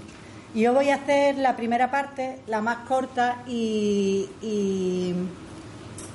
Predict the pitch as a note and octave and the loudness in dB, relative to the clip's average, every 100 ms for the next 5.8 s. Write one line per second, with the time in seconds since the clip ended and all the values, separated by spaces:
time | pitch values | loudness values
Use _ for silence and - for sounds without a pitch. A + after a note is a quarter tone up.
0 | - - - - - - G#3+ G3+ G3+ G#3 | -14 -16 -16 -16 -8 2 2 4 2 2
1 | - C4 C4 C4+ - - A#3 A3 A3 G#3+ | 4 2 2 0 -6 -2 -2 2 0 2
2 | A3 A#3+ A#3+ G#3+ G3 G3+ G#3 D#4 B3 F3 | 0 2 2 2 2 0 2 2 2 0
3 | F#3+ F3+ F3 F3+ F3+ F#3 F3+ - D4 - | -4 -2 -2 -2 -4 -4 -4 -6 -10 -6
4 | F#3+ F#3 E3+ F#3+ F3+ F3 F3 F3+ A#3 - | -2 -2 0 0 0 0 0 2 0 -2
5 | E3+ - F#3 F3+ G3+ B3 - D#3+ | -4 -2 -2 0 0 0 -2 -10